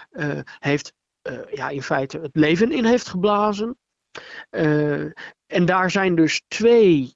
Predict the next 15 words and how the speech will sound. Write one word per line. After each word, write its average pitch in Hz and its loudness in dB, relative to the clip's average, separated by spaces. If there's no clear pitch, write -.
eh, 131 -12
ze-, 180 2
zelfstandige 180 0
republieken, 170 0
eh, 180 -4
uitgeroepen. 220 0
De 156 4
Volksrepubliek 160 0
Donetsk 233 0
en 151 -2
de 139 -2
Volksrepubliek, 160 -4
eh, 120 -14
eh, 120 -12
Lugansk. 208 -2